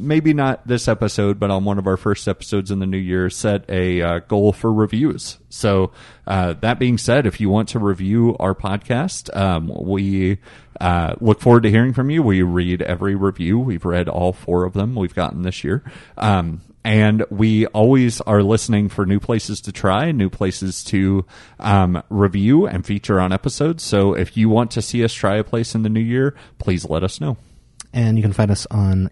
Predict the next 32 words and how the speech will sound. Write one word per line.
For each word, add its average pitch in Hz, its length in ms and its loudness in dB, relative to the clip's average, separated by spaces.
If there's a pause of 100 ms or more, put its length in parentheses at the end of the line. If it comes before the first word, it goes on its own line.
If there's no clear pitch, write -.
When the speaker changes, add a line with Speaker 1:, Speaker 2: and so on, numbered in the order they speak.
Speaker 2:
Instagram 123 520 4
at 98 80 -2 (120)
Eat 117 160 -4
Me 107 120 2
in 104 80 2
Saint 98 220 -2
Louis 95 220 -2
Podcast 107 760 0
and 92 340 -2
Twitter 101 560 -2 (140)
at 95 240 -4 (540)
Eat 110 180 -6
Me 101 200 -2
in 95 200 0
Saint 98 420 -4 (140)
Louis? 107 1300 -4 (320)
Speaker 1:
Yes. 92 120 -4
Speaker 2:
Question 117 440 0
mark. 82 300 -6
Speaker 1:
<laughs> - 1600 -8
We're, 160 300 0 (280)
we're 160 220 6
on, 143 220 2
uh, 104 340 0
Instagram 92 580 -2
and 82 80 -4
Twitter, 101 360 -2
so 78 180 -8
just 101 240 -12
search - 300 -14
for - 200 -14
us. - 300 -16